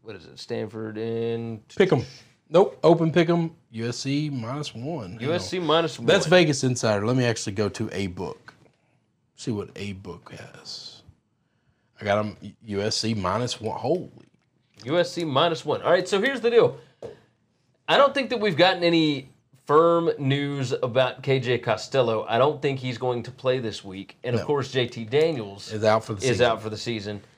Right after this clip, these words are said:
Speaker 1: So it really comes down to which freshman quarterback or which backup quarterback. I think they're both freshmen, right?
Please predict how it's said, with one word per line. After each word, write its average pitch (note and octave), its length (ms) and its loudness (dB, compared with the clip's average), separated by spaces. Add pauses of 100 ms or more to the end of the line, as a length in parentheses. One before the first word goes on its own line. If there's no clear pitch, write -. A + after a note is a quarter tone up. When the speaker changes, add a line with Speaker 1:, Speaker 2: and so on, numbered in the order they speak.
(180)
Speaker 1:
So D#3+ 280 8
it D3 60 6
really A#3+ 200 6
comes G3 240 4
down D#3+ 260 4
to D#3 160 0
which C3+ 400 -2
freshman E3 440 2
quarterback C#3+ 500 0 (120)
or A2+ 140 0
which B2+ 400 -4
backup C3 380 0
quarterback. G2 400 -8
I B2+ 40 -6
think E3+ 160 -10
they're A#2+ 80 -10
both C3 180 -8
freshmen, G#2 420 -14
right? A#2 160 -12